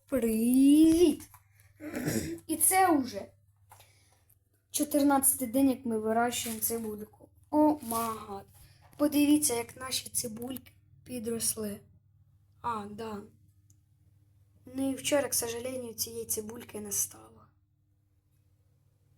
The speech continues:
Обідно, конечно. Вчора з села приїхав.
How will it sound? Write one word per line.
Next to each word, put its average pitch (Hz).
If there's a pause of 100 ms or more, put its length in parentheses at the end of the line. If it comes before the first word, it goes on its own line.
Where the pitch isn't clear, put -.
(540)
Обідно, 220
конечно. 208 (1600)
Вчора 240
з 226
села 226
приїхав. 247